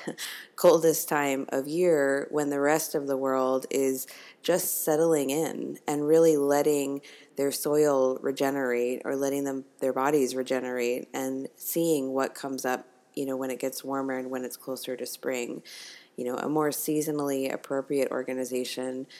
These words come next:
would really concentrate on how to re-energize itself in the winter, how to conserve resources, and how to sort of allow that transformation or refreshment to come naturally,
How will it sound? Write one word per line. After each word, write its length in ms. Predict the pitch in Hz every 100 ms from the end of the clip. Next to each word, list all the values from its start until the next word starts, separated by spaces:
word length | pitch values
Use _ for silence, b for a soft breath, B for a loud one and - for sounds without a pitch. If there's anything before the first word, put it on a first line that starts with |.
| B B B
would 160 | 143 143
really 260 | 147 156
concentrate 880 | 160 151 151 - 156 - 139 139 - - _
on 160 | 143 139
how 260 | - 139 143
to 160 | -
re-energize 760 | 139 139 143 160 156 127 127 131
itself 460 | 123 - 127 123
in 80 | 139
the 120 | 127
winter, 360 | 127 123 - 131
how 140 | 139
to 100 | 139
conserve 560 | 139 143 135 147 139 135
resources, 800 | 139 147 139 131 - 131 131 127 B B B B
and 100 | 151
how 100 | 151
to 80 | 147
sort 180 | 156 143
of 120 | 135
allow 560 | 131 135 135 139 139 135
that 260 | 135 -
transformation 800 | - 135 127 135 135 131 - 135
or 140 | 131 131
refreshment 680 | 135 - 127 - 131 131 - B B -
to 100 | 143
come 320 | - 139 127
naturally, 800 | 123 131 - 131 120 65 -